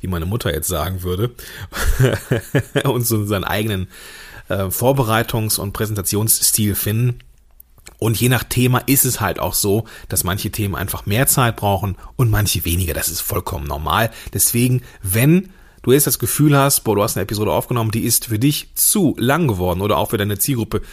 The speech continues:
zu lang geworden, ist das erstmal nicht schlimm. Ich werde dir gleich ein paar Sachen mitgeben. Aber was sind denn das für Folgen, die am ehesten außer Form geraten? Und das sind in der Regel die,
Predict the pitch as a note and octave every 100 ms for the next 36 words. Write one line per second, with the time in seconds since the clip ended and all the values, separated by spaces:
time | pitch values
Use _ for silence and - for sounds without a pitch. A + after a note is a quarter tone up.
0 | - - - F3 C#3 C#3 D#3+ A#2 G#2+ A#2+
1 | - A2+ - - A#2 C#3+ - F#3 D#3+ E3+
2 | - A2+ B2+ - - - - - - G2+
3 | F#2 F2+ F2+ - - - - - - -
4 | F#2 - F#2 - - - - - - C3
5 | - - - C#3+ - D4 E4 B3+ D3+ -
6 | B2 - - G#2+ G2 G#2 A2+ F2 B2 D#3
7 | F3+ F3 - B2 F2+ - F2+ - F2+ F2
8 | E2 D#2+ D#2+ - - - - - - G#2
9 | F#3+ G#3 A3 - - B2+ A#2 A#2 G#2 G2
10 | A#2 E3+ A3